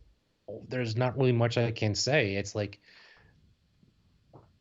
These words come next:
it's the same result every single time, and you do not have three, three top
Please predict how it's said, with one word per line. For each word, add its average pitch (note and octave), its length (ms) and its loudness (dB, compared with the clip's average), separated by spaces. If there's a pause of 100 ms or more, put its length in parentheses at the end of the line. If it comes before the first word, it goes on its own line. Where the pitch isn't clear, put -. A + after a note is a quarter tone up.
(1080)
it's A#2+ 180 -4
the A#2 140 -2
same C3 380 0
result C3+ 360 0
every A2+ 200 -2
single A#2+ 320 -2
time, G2 460 -2
and G#2 160 0
you G#2+ 100 2
do G#2+ 180 -2
not A2 300 6
have G2 360 0 (440)
three, A#2+ 420 4 (1040)
three B2 300 4
top A2 380 0